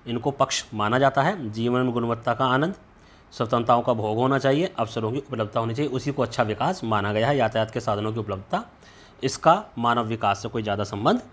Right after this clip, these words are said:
नहीं है। नेक्स्ट, निम्नलिखित में से कौन सा बिंदु डॉक्टर महबूब उल हक द्वारा वर्णित मानव विकास की ओर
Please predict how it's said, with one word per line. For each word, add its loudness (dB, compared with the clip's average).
नहीं -2
है। -14
नेक्स्ट, 2
निम्नलिखित 4
में 2
से -2
कौन 0
सा 4
बिंदु 0
डॉक्टर 2
महबूब 2
उल 2
हक 2
द्वारा 4
वर्णित 0
मानव 0
विकास 0
की -4
ओर 2